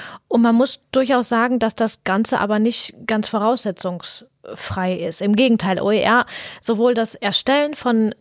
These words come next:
äh, offenen Lehr-Lernmitteln als auch die Nutzung, äh, ist durchaus voraussetzungsvoll. Es bedarf eines gewissen Sets an Kompetenzen, ähm, solche Mittel zu finden online, sie auch zu benutzen, methodisch auf gute Füße zu stellen und dann mit in den Unterricht zu nehmen.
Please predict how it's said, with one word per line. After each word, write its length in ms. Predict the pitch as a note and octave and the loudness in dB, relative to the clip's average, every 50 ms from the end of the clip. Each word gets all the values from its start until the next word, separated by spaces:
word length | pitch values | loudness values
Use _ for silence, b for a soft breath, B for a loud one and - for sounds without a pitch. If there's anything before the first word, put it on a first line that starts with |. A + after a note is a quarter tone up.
| - | -6
äh, 200 | - G3+ G3+ G3 | -4 -4 -2 -2
offenen 480 | - - - - - A3+ G#3+ G#3 G#3 G3+ | -2 -2 -4 -2 0 0 2 2 4 4
Lehr-Lernmitteln 800 | G3 G3 G3 F#3+ F#3+ G3 G3 G3+ G#3 G#3 G#3 G3+ - G#3+ G3+ F#3 | 4 4 4 4 4 2 2 2 2 0 0 -2 -2 -2 -4 -2
als 220 | D#3+ E3 F3+ - | -4 -6 -6 -6
auch 80 | G#3 E3+ | -8 -8
die 160 | - - G3 | -4 -2 0
Nutzung, 680 | F#3+ G3+ A3 C#4+ F4 - - - C#4 B3+ B3 B3 B3 B B B B B B B B - | 2 2 2 2 0 -2 -2 0 2 2 2 0 -2 B B B B B B B B -4
äh, 260 | G#3+ G#3 G3+ G3+ - F3+ | -2 0 0 2 0 0
ist 140 | F3+ - | 0 0
durchaus 240 | A#3+ A#3 G#3+ A#3 G#3+ | 0 2 2 0 -2
voraussetzungsvoll. 960 | - - G#3 G3+ G#3 G#3+ - - G#3 - - A3+ A3 G#3+ - - - C#4+ C4 | 0 -2 0 2 0 0 0 -2 -4 -4 0 0 0 0 0 0 2 2 2
Es 140 | F#3+ F3 - | 2 -2 -6
bedarf 520 | _ - G3 E3+ G3 F#3+ G3 G3 - - - | _ -4 -2 2 4 2 2 2 0 -4 -4
eines 440 | - F3 F#3 F#3+ F3+ - - - A3 - - | -4 -2 -2 -2 -2 -4 -8 -12 -16 -18 -14
gewissen 500 | - E3+ F3 - G3 F#3 G3+ D#3 F#3 F#3 | -14 -12 -8 -6 -4 -2 -2 0 -2 -2
Sets 280 | - G#3 F3+ - - | 0 -2 -4 -2 -2
an 100 | E3+ F3 | -4 -4
Kompetenzen, 800 | - G3+ F#3 F3 F#3+ - - B3+ C#4 C#4+ C4+ - B3+ A#3+ A#3 A3+ B B B B B B B B B - | -2 -4 -4 -4 -2 0 2 2 2 2 0 2 2 4 4 2 B B B B B B B B B -2
ähm, 400 | F#3 G3+ G3 F#3+ F#3+ F#3 F#3 E3+ | 0 0 2 2 0 0 0 0
solche 540 | - G3 F#3 F3+ - F#3+ F3+ F3 D#3+ D3 | 0 0 0 2 2 0 2 2 0 0
Mittel 360 | F3 F#3+ F#3 - G#3 G3+ F3+ - | 0 0 0 0 0 -2 -2 -2
zu 140 | - G3+ | -6 -8
finden 560 | - - A#3+ C#4 D#4 D#4+ - B3+ A#3 A3+ A3 - | -6 -2 -2 -2 -2 -2 -2 0 2 2 0 0
online, 640 | - - A3 A3 A3+ A3+ G#3+ G#3 G#3 G#3 G#3 A3 A#3 B B B B B | 0 0 2 2 2 2 2 2 0 0 0 0 0 B B B B B
sie 180 | - - G#3+ | -4 -2 -2
auch 140 | - F3 - | -2 -2 -4
zu 140 | - - F#3+ | -4 -4 0
benutzen, 480 | G3+ G#3 G#3 A3+ A#3+ - - - A3 | 2 2 2 2 0 -2 0 0 0
methodisch 420 | G3 F3 - - G3+ F#3 F#3 F3+ - | 0 0 -2 0 0 0 2 2 0
auf 140 | C3 - - | -2 -4 -4
gute 240 | - G3 - F#3+ | -4 -2 -2 -2
Füße 300 | - - A3+ B3+ - A3 | -4 -2 -4 -4 -4 -6
zu 120 | - - F#3+ | -6 -4 -2
stellen 460 | - - - F#3+ F#3+ F#3+ F#3+ G3 - | -2 0 0 2 2 2 2 2 2
und 160 | G3 G3 - | 0 0 2
dann 180 | F#3 F#3+ G#3 G3+ | 2 2 4 2
mit 160 | G3 F#3 - | 2 2 0
in 80 | F#3+ F#3+ | 0 0
den 140 | G3 - | 0 0
Unterricht 440 | - G#3+ A#3 C4+ B3 A#3+ A#3+ - - | 0 0 0 0 0 -2 -2 -4 -4
zu 80 | - A#3 | -2 0
nehmen. 360 | A3+ A3+ A#3 A#3+ B3 B3+ C4 | 2 2 4 4 2 2 0